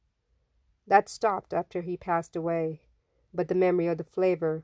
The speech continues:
still remains with me." Anand shrugged. "Mom never let me have it.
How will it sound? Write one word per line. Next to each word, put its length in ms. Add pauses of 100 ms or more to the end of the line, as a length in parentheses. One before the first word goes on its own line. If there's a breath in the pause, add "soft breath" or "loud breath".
(140)
still 340
remains 540
with 220
me." 200 (1800)
Anand 340
shrugged. 460 (1080)
"Mom 400
never 240
let 260
me 120
have 280
it. 160